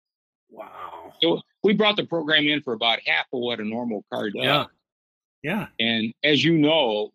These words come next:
Speaker 2: we salvaged a lot of, we salvaged Dearborn assembly. We salvaged a lot of the, uh, Fox body, uh, parts,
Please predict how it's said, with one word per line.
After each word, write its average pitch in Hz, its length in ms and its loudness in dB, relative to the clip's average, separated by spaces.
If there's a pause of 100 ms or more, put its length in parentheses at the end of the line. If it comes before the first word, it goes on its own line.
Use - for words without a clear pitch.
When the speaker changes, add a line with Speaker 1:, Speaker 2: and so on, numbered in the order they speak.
Speaker 2:
we 143 100 -2
salvaged 143 680 -4
a - 40 -6
lot 120 280 -4
of, 127 160 -10
we 123 120 -4
salvaged 123 520 -2
Dearborn 113 420 -4
assembly. 135 760 -2 (120)
We 104 100 -2
salvaged 113 500 -2
a 95 60 -4
lot 113 260 -4
of 107 120 -2
the, 98 120 -2 (160)
uh, 101 400 -6 (380)
Fox 110 280 2
body, 107 500 2
uh, 95 240 2 (100)
parts, 131 400 -4